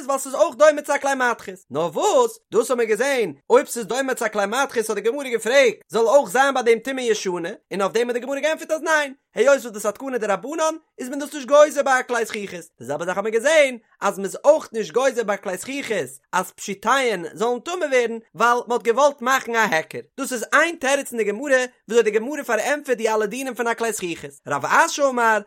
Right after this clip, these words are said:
רב אשי ענפערט א צווייטע תירוץ אויף אלע קשיות, וואס מען פריער געפרעגט. זאגט רב אשי, לא עולם לכלי חרס דומה. בעצם זאגט רב אשי, אז א כלי שכיחס איז דומה צו א כלי חרס מיט אלע זאכן. אין ממילא,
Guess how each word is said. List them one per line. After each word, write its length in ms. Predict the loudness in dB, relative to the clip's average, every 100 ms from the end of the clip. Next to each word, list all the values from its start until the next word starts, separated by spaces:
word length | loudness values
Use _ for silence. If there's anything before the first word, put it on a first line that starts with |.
| _ 0
רב 160 | 2 4
אשי 300 | 4 4 2
ענפערט 340 | 0 -2 -4
א 80 | -4
צווייטע 420 | -4 -2 -2 -2
תירוץ 360 | -4 -2 -2 -4
אויף 120 | -6 0
אלע 200 | 0 0
קשיות, 260 | -2 -2 -2
וואס 160 | -6
מען 100 | -8
פריער 220 | -6 -6
געפרעגט. 400 | -4 -4 -4 -6 _ -2
זאגט 200 | 0 0
רב 140 | 2
אשי, 340 | 2 2 0
לא 240 | 0 0 0
עולם 360 | -2 -4 -4
לכלי 360 | -4 -4 -2 -2
חרס 340 | 0 0 2
דומה. 240 | 0 -2 -2 -12 -2
בעצם 520 | 2 2 0 -4 -6
זאגט 180 | -6 -2
רב 140 | 0
אשי, 340 | 2 2 2 0 0 -4 4
אז 300 | 6 6 2
א 100 | 0 0
כלי 200 | 0 -4
שכיחס 500 | -4 -8 -6 -4 -2
איז 160 | -4 0
דומה 360 | 2 2 2
צו 120 | -2 -2
א 60 |
כלי 240 | -2 -6 -4
חרס 400 | -2 0 -2 -4
מיט 140 | -6 0
אלע 220 | 0 2
זאכן. 380 | 0 0 0 -6 -6 0
אין 140 | 2
ממילא, 440 | 4 4 2 2